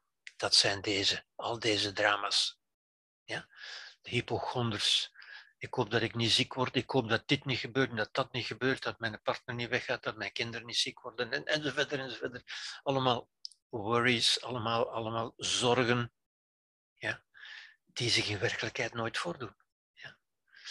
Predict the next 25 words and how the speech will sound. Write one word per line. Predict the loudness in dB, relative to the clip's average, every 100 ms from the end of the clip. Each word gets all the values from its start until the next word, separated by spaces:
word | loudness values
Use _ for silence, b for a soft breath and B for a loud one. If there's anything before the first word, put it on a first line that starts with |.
| B B B B
Michel | 2 4 6
de | 4
Montaigne | 2 4 4 4 4
zei | 6 6 6
eigenlijk | 6 4 0
hetzelfde, | 0 2 2 0 -6
zei | -6 -6
precies | -4 -4 -2
hetzelfde. | -2 -2 -2 -4 -10 _ _ _ _ _ _ _ _ _ _ _ _ -14 B B B B B _ _ _ _ -20 -18
Dit | -2 2 4
is | 4 4
van | 2 0 0 0
Nicolaas | -2 -4 0 0 -2 2
Bees: | 6 8 6 2
"Een | -4 2
mens | 4 6 4 4
lijdt | 2 6 8 8 4
het | -2 0
meest | 2 4 6 4 2 -8 _ _
door | -4 -2
het | -2 0
lijden | 4 6 6 2 0
dat | -2 0
hij | -4 -2
vreest." | 0 2 4 2 0